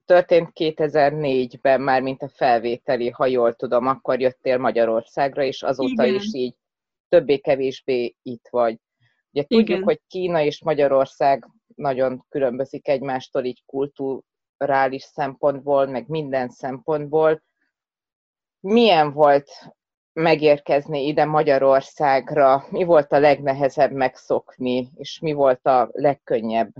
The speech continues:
Speaker 1: elfogadni számodra?
Speaker 2: Számomra elsőre a nyelvtanulás. <laughs> A nyelvtanulás volt a legnehezebb. Öm, mielőtt ide jöttem, tehát én angolul beszéltem, és, ö,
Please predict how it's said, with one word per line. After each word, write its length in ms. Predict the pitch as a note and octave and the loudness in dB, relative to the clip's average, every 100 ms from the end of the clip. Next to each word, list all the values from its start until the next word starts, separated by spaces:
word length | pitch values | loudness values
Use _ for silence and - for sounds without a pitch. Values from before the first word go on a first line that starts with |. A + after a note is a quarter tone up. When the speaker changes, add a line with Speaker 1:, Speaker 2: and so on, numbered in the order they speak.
| C#3 | -10
Speaker 1:
elfogadni 800 | - G#2 G#2+ - B2 A2 - A2+ | -4 -2 -4 -6 0 -2 -2 -8
számodra? 880 | A2+ - C3 G#2+ G#2 G#2+ A#2+ A2+ A#2 _ _ _ _ _ _ _ - _ _ _ | -8 -6 -6 -4 -6 -6 -4 -2 -2 _ _ _ _ _ _ _ -20 _ _ _
Speaker 2:
Számomra 760 | - C#4 D#4 D4 B3+ B3 A3+ - | -4 -2 0 0 -2 -4 -6 -10
elsőre 720 | A#3+ C4 C4 A#3+ A#3+ A3 A3 | -10 -6 -6 -6 -6 -4 -4
a 160 | G#3+ A3 | -4 0
nyelvtanulás. 1300 | A3+ A#3 A3+ A3+ - F#3+ F3+ F3+ - E3 - - _ C#4 - - | 2 0 -4 -10 -12 -14 -14 -16 -18 -20 -20 -20 _ -8 -6 -2
<laughs> 440 | D#4 - D#4 - | -2 -2 -6 -6
A 40 | A3+ | -4
nyelvtanulás 800 | A3+ B3 A3+ A3+ G#3+ G3+ G#3 G#3+ G3+ | -4 -4 -10 -10 -12 -12 -14 -12 -12
volt 200 | G#3+ G#3 | -10 -8
a 80 | F#3+ | -8
legnehezebb. 760 | G#3+ B3 B3 A#3 A3+ A#3 A3+ _ _ _ _ _ _ - | -8 -8 -8 -8 -8 -8 -8 _ _ _ _ _ _ -6
Öm, 680 | A3 G#3 G#3 G#3 G#3 F#3 - _ _ _ _ | -2 -2 -2 -4 -6 -8 -12 _ _ _ _
mielőtt 440 | A#3 B3+ D4 C#4 | -2 0 0 0
ide 260 | C4 A#3+ A3+ | -2 -4 -2
jöttem, 760 | A3 A3 A3 - G#3+ A3 C4+ C4+ | -2 -2 -4 -6 -4 0 -2 -2
tehát 160 | A3+ | -8
én 260 | - A3 A3 | -6 -4 -4
angolul 560 | A3 A3+ A3+ A#3 A#3 A3+ | -4 -4 -2 -2 0 -2
beszéltem, 1000 | A#3+ A#3+ - B3 B3 B3 B3 B3 C4+ C#4+ _ _ _ | -4 -10 -6 -4 -4 -6 -6 -2 -2 -2 _ _ _
és, 520 | - G3+ G3+ G3+ - - | -10 -4 -4 -4 -8 -4
ö, 460 | G3+ G3 F#3 F#3+ | -2 -2 -2 -4